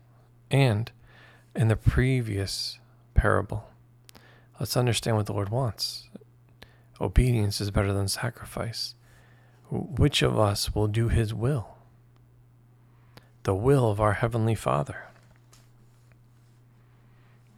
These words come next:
John the Baptist came teaching about repenting.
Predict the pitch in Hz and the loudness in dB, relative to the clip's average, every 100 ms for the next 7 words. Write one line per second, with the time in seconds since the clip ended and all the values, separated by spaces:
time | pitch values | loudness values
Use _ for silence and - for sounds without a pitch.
0 | _ _ _ _ - 101 120 143 139 143 | _ _ _ _ -8 2 4 6 4 4
1 | 147 - 113 - 117 110 131 127 - 117 | 2 2 -2 0 0 2 0 0 0 0
2 | 113 110 110 - _ - 123 110 113 113 | 2 4 2 0 _ -4 2 8 8 8
3 | 123 98 | -2 -8